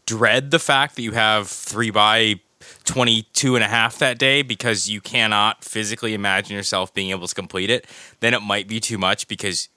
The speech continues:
you may just be in such a deep hole that you're, like, phoning it in and you can't do it. So that's too much. Um, too much would also be if, like,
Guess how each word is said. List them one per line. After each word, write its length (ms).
you 260
may 240
just 380
be 180
in 120
such 280
a 60
deep 380
hole 280
that 80
you're, 160
like, 380
phoning 380
it 80
in 200
and 120
you 100
can't 300
do 140
it. 140
So 100
that's 160
too 140
much. 420
Um, 460
too 160
much 200
would 100
also 280
be 220
if, 140
like, 300